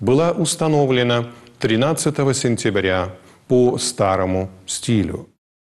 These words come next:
Дорогие братья и сестры, сегодня также совершается предпразднество воздвижения честнага и животворящего креста Господня и память святых,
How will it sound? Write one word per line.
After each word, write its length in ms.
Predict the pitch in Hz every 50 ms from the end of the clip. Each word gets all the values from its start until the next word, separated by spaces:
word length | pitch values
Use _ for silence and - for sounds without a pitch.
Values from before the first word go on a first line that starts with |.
| _ _ _ _ _
Дорогие 420 | 113 113 110 110 107 107 113 113 110
братья 360 | 104 113 110 110 107 - -
и 40 | 117
сестры, 540 | - - 139 139 127 - - 104 98 101 - - - - _ - - - - -
сегодня 500 | - - - 131 123 135 135 127 135 135
также 540 | 120 143 143 151 147 139 139 147 143 139 139 - - - - - -
совершается 760 | - 143 135 127 135 127 - 165 165 165 160 165 165 160 156
предпразднество 1300 | 156 147 131 123 113 - - - 113 113 113 117 113 95 104 101 - - - 113 107 107 107 107 - - - - -
воздвижения 840 | - - 117 110 95 98 104 117 151 160 139 151 147 147 147 147 143
честнага 840 | 147 - 120 104 - - 107 101 104 107 107 101 107 107 107 110 107 - - - - - - _ -
и 120 | 147 143
животворящего 840 | 123 135 135 143 139 135 139 135 143 139 131 - - 139 127 123
креста 440 | - - 120 117 - - - 117 110
Господня 720 | 101 98 92 - - - 127 135 127 117 120 120 120 120 120 - - - - - - - _
и 160 | - 151 139 135
память 580 | 135 139 - 143 147 156 151 151 147 151 151 -
святых, 680 | - - 120 127 131 131 - 123 95 82 - -